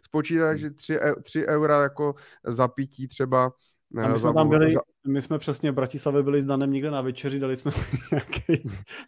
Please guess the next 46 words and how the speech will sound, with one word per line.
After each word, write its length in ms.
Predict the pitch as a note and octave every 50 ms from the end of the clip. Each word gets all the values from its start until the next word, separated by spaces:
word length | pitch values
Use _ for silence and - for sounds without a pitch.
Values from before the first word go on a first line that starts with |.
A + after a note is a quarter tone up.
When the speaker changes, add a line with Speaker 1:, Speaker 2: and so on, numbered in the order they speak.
| - - -
Speaker 2:
dali 120 | E3 D3+
jsme 140 | - E3 D3+
si 140 | D#3 - D#3+
nějaký 360 | D3+ C#3+ C#3 - E3+ D#3 D3+
steak 260 | - - D3 C3+ C3+ C3 -
každý 360 | - C#3+ C#3 C3+ C#3 C#3+ C#3+ D3
a, 140 | C#3+ C3+ C#3 G#3 G#3+ A3+ A3+ A3+ A3+ F#3+ F3+ F3 E3 E3 E3+ - -
a 80 | C#3 C3+
on 200 | C3+ C3+ C#3 C#3+
Speaker 1:
Dvě 160 | D3+ A3+ A#3+
stovky, 360 | C#4 C#4+ D#4+ C4 - - D4
Speaker 2:
říkal, 160 | C#4+ C4 A#3
Speaker 1:
jo, 80 | A3+ A3
no 140 | G#3+ G#3 F#3
tak 180 | A3 G#3 -
to 80 | - G3+
je 100 | G3+ F3+
dobrý. 340 | D#3 D3+ D3 D#3 D#3 D3+ C#3+
Speaker 2:
že 140 | C#3 F#3+ F3
říkal, 200 | D#3+ E3+ E3 -
sto 140 | - A3 A3
padesát 360 | B3 A#3+ A3+ - B3 A3 A3
euro, 240 | A3+ G#3+ A3 G#3 G3
já 140 | F3+ E3+ D#3
jsem 180 | - - E3 D#3+
říkal, 200 | D#3 E3 E3 G3
jo, 180 | A#3 D4+ C#4+ -
to, 80 | - C4 - -
to 60 | D4
je 60 | D4
dobrý, 260 | C4+ C4 B3 D4+ D4 B3
sto 120 | - D4 B3
padesát, 460 | C4 B3+ C4+ B3+ B3+ - C4+ A#3+ G#3+ -
jsem 160 | B3 A3+ G3
zaplatil, 480 | F3 G3 G#3+ G#3+ C4 A#3 A#3+ B3 A3+ G#3
pak 140 | G3 -
jsem 240 | - G#3 G#3+ G#3+ F#3
vylez 280 | E3+ F#3 F#3+ G3 E3 E3+
a 40 | F3
říkal 160 | E3 F3 E3
jsem, 160 | - - C#3 - _
ty 100 | - D3
vole, 200 | B2+ C3+ D3+ D#3+ D3+
počkej, 280 | C#3 C#3+ - - F#3 E3+
sto, 180 | - _ D3 D3 _ _ _ _ _
sto, 340 | - - - - - -